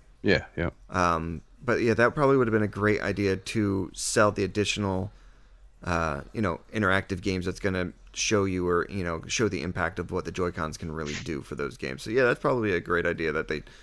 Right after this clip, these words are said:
Speaker 2: you know, for incorporating it. But I mean, if they were gonna argue, "Well, we wanted to keep the cost down at three hundred bucks," I don't think, you know, selling the console at three thirty, that would have hurt 'em to then
Speaker 1: Yeah,
Speaker 2: incorporate
Speaker 1: 'cause that
Speaker 2: one, two
Speaker 1: boxing
Speaker 2: in it.
Speaker 1: game stood out to me at the unveiling because it,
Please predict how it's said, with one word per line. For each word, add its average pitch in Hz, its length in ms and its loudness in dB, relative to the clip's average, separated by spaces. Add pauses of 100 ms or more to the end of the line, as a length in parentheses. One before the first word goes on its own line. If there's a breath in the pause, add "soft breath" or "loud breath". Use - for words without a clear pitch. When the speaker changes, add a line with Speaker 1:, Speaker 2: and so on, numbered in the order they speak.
(140 soft breath)
Speaker 2:
you 104 80 -2
know, 73 180 0
for 85 280 -2
incorporating 78 680 -2
it. - 180 -6
But 85 200 -2
I 95 60 -4
mean, 92 220 -4
if 87 160 -8
they 101 100 2
were 92 100 0
gonna 92 260 -2
argue, 92 340 -2
"Well, 92 220 0
we 92 100 -4
wanted 82 220 -4
to - 60 -14
keep - 180 -12
the 90 100 -8
cost 90 320 -2
down 78 260 -2
at - 100 -10
three 92 180 -4
hundred 76 240 -6
bucks," - 260 -2 (420 soft breath)
I 92 120 -2
don't 90 160 0
think, - 300 -6 (100)
you 101 100 -4
know, 82 100 -2
selling 90 260 -2
the 82 60 -6
console 87 320 -4
at - 60 -4
three 87 180 -6
thirty, 78 280 -2
that 76 160 -4
would 78 100 -4
have 78 100 -6
hurt 92 180 -2
'em 73 220 -8 (140)
to 104 100 -6
then 73 320 -4
Speaker 1:
Yeah, - 40 -12
Speaker 2:
incorporate 160 280 6
Speaker 1:
'cause - 160 0
that 160 100 0
Speaker 2:
one, 139 80 -2
two - 0 -
Speaker 1:
boxing 143 360 6
Speaker 2:
in 123 60 0
it. - 60 -6
Speaker 1:
game 113 240 0
stood 113 320 0
out 143 240 4
to 120 100 -6
me 92 180 -4
at 87 140 -6
the 95 100 -4
unveiling 85 560 -2
because 90 300 -6
it, 101 100 4